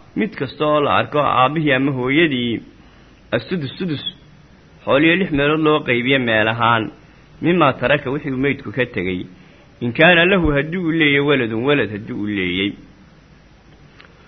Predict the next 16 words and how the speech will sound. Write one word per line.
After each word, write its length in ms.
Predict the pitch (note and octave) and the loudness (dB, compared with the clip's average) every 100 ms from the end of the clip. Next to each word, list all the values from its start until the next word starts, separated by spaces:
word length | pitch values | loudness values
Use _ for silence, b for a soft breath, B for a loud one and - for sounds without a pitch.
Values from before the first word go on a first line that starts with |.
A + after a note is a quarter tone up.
| - - | -8 2
"Fa 120 | A#2+ | 4
in 140 | F#3+ | 6
lam 160 | F#3+ G3 | 4 4
yakun 320 | E3+ - G3 | 0 0 2
lahu 280 | A3 F#3+ C#3+ | 2 2 2
waladun", 500 | F#3 F#3+ D#3 C3+ G#2 - - - _ - | 2 4 2 0 -4 -8 -18 -20 _ -2
walad 300 | G3+ F3+ C3+ | 2 2 0
haddii 340 | B2+ C#3+ F3+ | -2 0 0
aanu 320 | D3+ D3+ D3+ | 2 2 2
lahayn 420 | C#3 B2+ C3+ A#2+ | 0 0 0 2
meydku, 420 | C3+ D#3 A2+ - D#2+ - - - - _ _ _ - | 2 2 0 -8 -20 -20 -20 -20 -20 _ _ _ -6
oo 80 | A#2+ | -2
awlaad 440 | C3+ B2+ D3 D#3+ | 0 2 4 4
aanu 280 | - C3+ D3 | 2 -2 -2
ka 160 | C#3+ E3 | -4 -6
tegin, 520 | - A2 A2+ A#2 A2 | -2 -4 -2 -2 -4